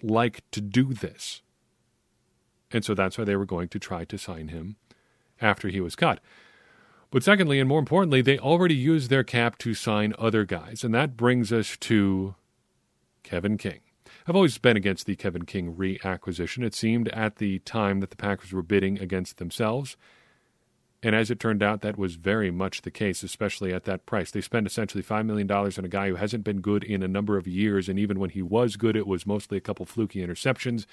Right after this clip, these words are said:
in the end zone that bolstered those numbers. Coinciding with the one season of really anything resembling health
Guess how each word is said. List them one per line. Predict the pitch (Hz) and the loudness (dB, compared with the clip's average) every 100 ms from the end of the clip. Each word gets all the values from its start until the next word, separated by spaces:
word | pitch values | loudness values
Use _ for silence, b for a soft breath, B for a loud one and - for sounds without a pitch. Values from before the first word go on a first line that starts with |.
| B B B | B B B
in | 107 | -2
the | 98 107 | 2 4
end | 135 | 4
zone | 123 117 | 2 0
that | 98 | 0
bolstered | - 113 - 107 | 2 0 0 -2
those | 95 82 | -2 -2
numbers. | 117 131 127 123 - b b b b b b _ _ - | 2 4 4 4 2 b b b b b b _ _ 0
Coinciding | 143 147 131 131 120 117 | 4 4 2 2 2 4
with | 110 107 | 2 2
the | 101 | 2
one | 92 107 110 | 2 2 0
season | 101 113 107 104 101 | -2 -2 0 0 -2
of | 98 87 95 | -4 -4 -2
really | 110 107 95 - | 0 2 0 -2
anything | 113 113 107 - 104 90 | 0 0 0 0 -2 0
resembling | 101 92 104 98 98 90 | -2 0 0 0 -2 -4
health | 82 104 101 | -4 -6 -6